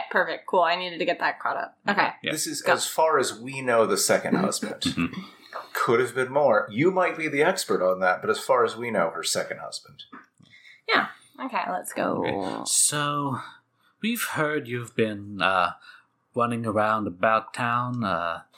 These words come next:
Speaker 2: impugning the, uh, the reputation and spreading rumors about the, uh,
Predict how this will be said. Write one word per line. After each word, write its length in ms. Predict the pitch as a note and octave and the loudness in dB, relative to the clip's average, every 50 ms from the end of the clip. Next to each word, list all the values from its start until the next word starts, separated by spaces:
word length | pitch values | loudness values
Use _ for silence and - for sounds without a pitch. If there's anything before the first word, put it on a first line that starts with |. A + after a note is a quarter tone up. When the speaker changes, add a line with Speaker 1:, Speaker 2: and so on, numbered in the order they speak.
| _ _ - | _ _ -4
Speaker 2:
impugning 760 | - B2 A2 - - - F3+ E3 E3 D#3 C#3+ C3+ C3 B2+ A#2 | -2 0 0 2 0 0 0 -2 -4 -2 -2 -2 -2 -2 -2
the, 360 | G2+ B2 A2+ A2 A2 A2 G#2 G#2 | -2 -2 -2 -2 0 0 2 4
uh, 380 | G2+ G2+ G2 G2 G2 F#2+ F#2 - - | 4 6 6 6 6 4 2 0 -2
the 100 | A2+ G#2+ | -2 0
reputation 800 | A2 B2 A#2+ - G#2+ G2 - - B2+ B2 A#2+ - - C3+ A2 | 0 0 0 0 -4 -4 0 0 0 0 2 0 0 0 0
and 220 | F2+ E2+ F2 E2+ - | 0 -4 -8 -8 -4
spreading 500 | - - - - C3+ B2 A2+ A#2 G#2+ G#2 | -4 -4 0 0 0 2 2 0 -2 -2
rumors 420 | G#2+ A#2+ A#2 A#2+ B2+ C3+ C3 - | -2 -2 -2 -2 -4 -2 -4 -4
about 400 | B2 G2 G#2 G2+ F#2+ G2 - - | -2 0 2 2 2 2 0 -6
the, 280 | - G#2+ G2+ G2+ G2 F#2+ | -6 -6 -4 0 2 4
uh, 200 | F#2 F#2 F#2 | 4 4 4